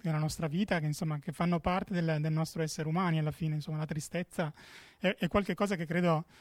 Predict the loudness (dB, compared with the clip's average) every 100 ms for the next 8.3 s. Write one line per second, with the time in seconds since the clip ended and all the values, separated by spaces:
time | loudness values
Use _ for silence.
0 | -18 -4 -2 0 0 2 0 2 4 6
1 | 4 4 2 2 2 -2 -2 -4 -2 0
2 | 0 0 2 0 0 -4 -6 -8 -14 _
3 | -6 0 0 0 0 0 0 -2 -2 -4
4 | -4 -6 -6 -6 -4 -2 2 2 4 2
5 | 2 2 0 -4 -8 -8 -4 0 2 6
6 | 6 6 6 4 4 4 2 2 2 0
7 | -2 -2 -4 -4 -4 -4 -4 -4 -4 -4
8 | -4 -6